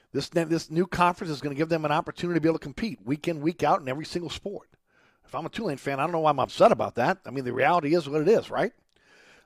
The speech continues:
Uh, when you start talking about Tulane. So we'll get into that a little bit later on in, in the program. Um, also, again, the, the Saints taking on the, uh, Seattle Seahawks.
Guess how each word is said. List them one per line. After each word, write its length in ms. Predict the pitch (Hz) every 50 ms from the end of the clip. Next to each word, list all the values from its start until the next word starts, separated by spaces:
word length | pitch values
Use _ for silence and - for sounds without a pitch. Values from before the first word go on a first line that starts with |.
| _
Uh, 160 | - 107 117
when 140 | 117 123 123
you 60 | 123
start 200 | - - 143 123
talking 240 | - 143 131 110 120
about 160 | 120 110 104
Tulane. 300 | - - 127 104 92 92 - _ _ _ _ _ _ _ _ _ _ _ _
So 120 | - 127
we'll 80 | 139 160
get 140 | 180 196 196
into 160 | 180 147 156
that 120 | 165 160
a 20 | 151
little 160 | 156 156 147
bit 120 | 139 143
later 300 | 135 143 139 139 135 135
on 180 | 127 127 131 131 123
in, 180 | 120 123 127 127
in 140 | 127 131
the 80 | 117 117
program. 560 | - - 131 123 117 113 120 120 117 117 113 - _ _ _ - - - - _ _
Um, 300 | 113 117 120 113 107 107 - _ _ _ _ _ _ _ _ _ _ _ _ - - -
also, 340 | 151 165 165 165 - 170 151
again, 380 | 135 120 135 139 135 135 131 -
the, 120 | 131 135
the 140 | 135 139 139
Saints 400 | - - 156 147 143 139 - - - _ _
taking 300 | - 175 160 151 156 147
on 240 | 139 135 131 127 117
the, 260 | 120 120 120 117 120
uh, 140 | 117 117 117
Seattle 320 | - - 156 151 135 131
Seahawks. 640 | 120 - - 143 123 135 131 127 127 - - - -